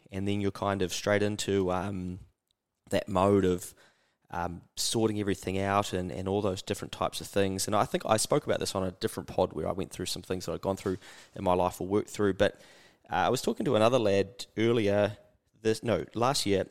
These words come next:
and about losing his dad, and he was just asking me a couple of questions and stuff. And I said, "Mate, really out of interest, because I haven't asked too many guys this, but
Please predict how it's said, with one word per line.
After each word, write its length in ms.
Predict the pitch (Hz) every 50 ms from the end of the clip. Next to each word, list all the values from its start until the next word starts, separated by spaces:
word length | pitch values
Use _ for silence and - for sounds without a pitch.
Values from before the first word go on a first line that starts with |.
| -
and 300 | - 104 98 95 98 92
about 320 | 90 90 95 90 82 - -
losing 320 | - 104 101 98 104 101
his 160 | 98 101 90
dad, 280 | - - 101 104 101 98
and 100 | 98 101
he 260 | 107 98 95 98 95
was 200 | 92 98 95 -
just 120 | - - -
asking 260 | 87 87 - - 104
me 40 | 98
a 40 |
couple 200 | - - 101 92
of 20 | -
questions 400 | - - 107 - - 104 98 -
and 100 | 98 92
stuff. 300 | - - 101 101 - -
And 60 | 110
I 40 | 107
said, 180 | - - -
"Mate, 200 | 170 - - -
really 280 | 78 87 95 87 - - -
out 160 | - 113 107
of 80 | 101 98
interest, 420 | 101 90 - - 92 - - -
because 220 | - - - 98
I 60 | 98 120
haven't 180 | 135 143 - -
asked 240 | - 107 - -
too 80 | - -
many 140 | 98 98 90
guys 340 | 92 - 92 101 104 104 -
this, 220 | - 95 92 -
but 280 | - - 104 98 -